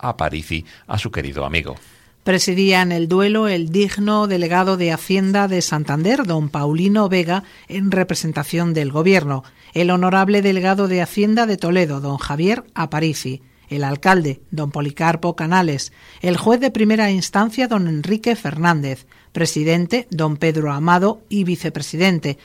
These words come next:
Speaker 2: don Ángel Izaguirre, del Cabildo de Mareantes, con la junta directiva en pleno, los familiares del señor Aparici y todas las fuerzas de carabineros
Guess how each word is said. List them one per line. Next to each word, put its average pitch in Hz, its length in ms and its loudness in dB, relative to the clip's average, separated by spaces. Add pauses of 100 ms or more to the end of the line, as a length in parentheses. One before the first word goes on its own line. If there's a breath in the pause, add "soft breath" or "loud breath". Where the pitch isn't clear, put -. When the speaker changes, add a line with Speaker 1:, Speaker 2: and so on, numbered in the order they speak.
(160 loud breath)
Speaker 2:
don 170 240 2
Ángel 202 440 0
Izaguirre, 160 680 -2 (160 soft breath)
del 147 240 -4
Cabildo 160 480 0
de 143 80 -2
Mareantes, 185 720 0 (260 loud breath)
con 202 240 4
la 175 120 4
junta 185 560 2 (100)
directiva 196 720 -2
en 180 180 -2
pleno, 156 380 0 (320 soft breath)
los 180 220 0
familiares 202 580 2
del 170 140 -2
señor 180 440 0 (240)
Aparici 180 600 -2 (260 loud breath)
y 165 120 -2
todas 202 420 2
las 147 180 -4
fuerzas 180 480 0
de 175 180 -2
carabineros 165 840 0